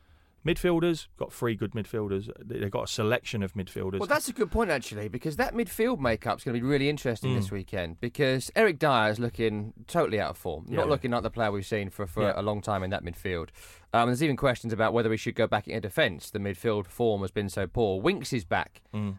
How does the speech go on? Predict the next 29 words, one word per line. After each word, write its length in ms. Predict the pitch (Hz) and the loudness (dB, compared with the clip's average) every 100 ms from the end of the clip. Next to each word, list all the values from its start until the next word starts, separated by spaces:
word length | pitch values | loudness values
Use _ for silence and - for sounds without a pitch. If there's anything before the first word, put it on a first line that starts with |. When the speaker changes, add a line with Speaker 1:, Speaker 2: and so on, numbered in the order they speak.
| - | 0
Speaker 2:
um, 420 | 107 107 101 104 104 | 4 4 2 0 2
but 180 | 117 - | 2 2
how 320 | - 131 127 | 0 2 2
really 420 | 113 120 127 110 | 0 -2 0 0
good 220 | 104 123 107 | -2 0 0
is 140 | 107 | -2
Harry 260 | 120 110 110 | -2 0 0
Winks? 320 | 127 95 - | 0 0 0
I, 160 | 82 | 2
I 40 | 110 | 4
have 140 | 107 | 4
no 340 | 110 127 143 123 | 2 4 6 6
idea 320 | 110 120 110 | 2 2 0
if 40 | |
he's 100 | 95 | 0
actually 260 | 104 - 107 | -2 -2 -2
any 120 | 101 | -2
good, 200 | 92 117 | 0 0
and 60 | 92 | 2
maybe 220 | 110 107 | 0 0
you 60 | 101 | -2
can 140 | 98 | -2
tell 200 | 127 113 | 2 2
me, 80 | 92 | 0
because 180 | 85 110 | -2 0
I've 140 | 123 | 0
never 160 | 113 95 | 0 -2
seen 220 | 113 101 | 0 0
anything 340 | 95 98 90 | -2 -6 -10